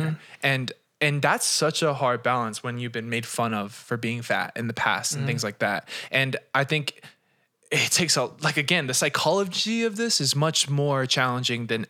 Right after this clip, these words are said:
Speaker 2: actually having a good diet.
Speaker 1: Hmm.
Speaker 2: Being, wrapping your mind around loving yourself and still wanting more for yourself and in your physical sense is very difficult to do. But I d-,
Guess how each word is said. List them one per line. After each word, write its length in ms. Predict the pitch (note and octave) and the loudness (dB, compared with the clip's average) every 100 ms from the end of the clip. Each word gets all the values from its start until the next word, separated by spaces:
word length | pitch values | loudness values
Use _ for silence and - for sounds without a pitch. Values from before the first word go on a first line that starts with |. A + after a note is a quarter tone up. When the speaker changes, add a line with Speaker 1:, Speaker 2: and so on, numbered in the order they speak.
| A2+ | 0
Speaker 2:
actually 680 | A2 A#2 - B2+ A#2 A2 - _ _ C3+ C3 D#3 | 0 2 0 0 -2 -4 -8 _ _ -12 -8 -4
having 300 | A2+ A2 G#2 | -2 -2 -4
a 60 | |
good 140 | G2+ G2+ | -4 -2
diet. 360 | - - - - _ _ _ _ _ _ _ _ _ _ _ | -4 -4 -8 -12 _ _ _ _ _ _ _ _ _ _ _
Speaker 1:
Hmm. 160 | C#3+ B2 | -4 0
Speaker 2:
Being, 340 | C3+ G3 G3 D#3+ | 2 2 2 0
wrapping 460 | C#3+ D#3 F#3 G3+ F3 | 2 2 2 0 2
your 100 | C#3+ | 2
mind 400 | C#3 C3+ C3+ B2+ | 2 2 0 0
around 400 | A#2+ A#2 A2+ A2 | 0 0 0 0
loving 280 | B2+ B2 C3 | 0 0 0
yourself 400 | C3+ - C3+ C3 | 0 2 0 0
and 100 | A2+ | -2
still 320 | - B2+ B2 | 0 0 0
wanting 400 | A#2 A#2+ A#2+ A#2+ | 0 -2 -2 -4
more 300 | A#2+ A2+ B2 | -2 0 -2
for 140 | C3+ | 0
yourself 580 | C3+ C3+ D3+ C#3+ C#3+ - - - _ _ _ - | -2 0 2 2 0 -6 -20 -20 _ _ _ 0
and 200 | C#3+ C#3 | 0 0
in 180 | C3+ | -2
your 120 | B2+ A#2 | -2 -2
physical 380 | C3 B2 C3+ | -2 -2 0
sense 480 | C#3 E3 E3 F3 - - - _ _ _ | 0 2 2 0 0 -4 -16 _ _ _
is 180 | C3 B2 | 0 2
very 260 | C#3 C3 B2 | 2 2 2
difficult 480 | B2 A#2+ - F#2+ | -2 -4 -4 -6
to 60 | - | -2
do. 140 | B2 | -2
But 140 | G#2 B2+ | 0 2
I 80 | C#3+ | 2
d-, 160 | C3+ | 0